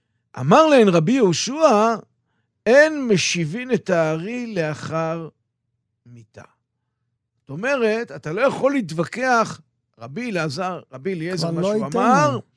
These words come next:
Speaker 1: הוא לא איתנו. אי אפשר לטעון נגדו. אם הוא היה קיים פה, הוא היה עונה.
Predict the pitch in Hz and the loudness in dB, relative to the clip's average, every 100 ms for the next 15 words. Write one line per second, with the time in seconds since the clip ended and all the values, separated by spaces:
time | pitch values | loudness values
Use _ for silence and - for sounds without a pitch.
0 | _ _ _ _ _ 139 160 196 160 175 | _ _ _ _ _ -8 -2 0 -2 -6
1 | 123 104 _ _ _ _ _ _ _ - | -10 -14 _ _ _ _ _ _ _ -8
2 | 254 254 - - 233 233 220 202 180 - | 0 0 0 -2 0 2 0 -2 -8 -2
3 | 214 208 190 147 143 156 - _ - 285 | -2 0 -2 -4 -4 -6 -6 _ -8 -6
4 | 285 233 190 196 214 - 170 160 185 220 | 0 4 4 4 2 2 0 2 2 0
5 | 165 269 294 285 - _ _ 185 226 269 | -2 -8 -10 -12 -20 _ _ -4 -4 -4
6 | 320 349 | -8 -6